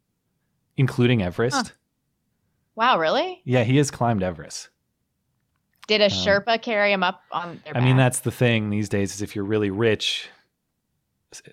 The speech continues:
Speaker 1: sometimes, well, I
Speaker 2: I mean,
Speaker 1: shouldn't,
Speaker 2: is he really
Speaker 1: I don't know
Speaker 2: rich?
Speaker 1: too much, but I do know that, like, some people have climbed it who probably are not the most skilled climbers. They are just the most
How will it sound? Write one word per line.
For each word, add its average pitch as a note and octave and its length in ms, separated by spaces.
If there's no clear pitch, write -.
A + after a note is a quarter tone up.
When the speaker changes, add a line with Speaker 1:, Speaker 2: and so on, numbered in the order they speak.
Speaker 1:
sometimes, A#2+ 680
well, A2 220
I C3 60
Speaker 2:
I - 20
mean, A3 120
Speaker 1:
shouldn't, A3 200
Speaker 2:
is A#3 80
he C#4+ 140
really C#4+ 260
Speaker 1:
I - 40
don't D4+ 100
know F#3+ 80
Speaker 2:
rich? E3 100
Speaker 1:
too E3 100
much, A#2 300
but A#2+ 120
I A#2 80
do C#3+ 140
know C#3 160
that, A#2+ 200
like, G#2+ 160
some A#2 220
people A2 280
have G2 160
climbed G#2 340
it F#2+ 120
who G#2 160
probably G#2 500
are F#2+ 80
not F#2+ 340
the G2+ 120
most G2 220
skilled F#2 340
climbers. F2+ 500
They F#2 160
are F2 100
just F2+ 280
the F#2 80
most F2 340